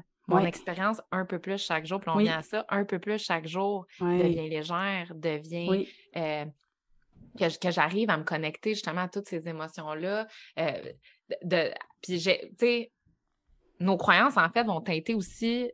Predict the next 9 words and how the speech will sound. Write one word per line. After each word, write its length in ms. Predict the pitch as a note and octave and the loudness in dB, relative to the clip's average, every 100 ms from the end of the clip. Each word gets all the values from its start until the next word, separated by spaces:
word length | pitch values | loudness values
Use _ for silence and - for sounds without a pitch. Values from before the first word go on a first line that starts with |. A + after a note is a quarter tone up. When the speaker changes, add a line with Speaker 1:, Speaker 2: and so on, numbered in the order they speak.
| F3 | -2
Speaker 1:
notre, 400 | F3 D3+ - - _ | 0 0 -2 -16 _
nos 160 | E3+ E3 | -2 0
ressentis, 760 | F3 D#3+ E3+ D3+ - A3 G3+ - _ _ | 2 0 0 -4 -4 -4 -4 -6 _ _
nos, 180 | E3+ D#3+ | -6 -2
Speaker 2:
Oui. 140 | D#3+ D#3 - _ - - | 0 0 -4 _ -20 -2
Speaker 1:
qu'on 140 | F#3 | 0
expérimente. 600 | E3 - E3 F3+ G#3 F3+ G3 | 2 0 0 4 4 4 6
Speaker 2:
Oui. 240 | A#3+ - - _ - | 6 4 -12 _ -4
Speaker 1:
Puis 240 | B3 C4+ | 4 4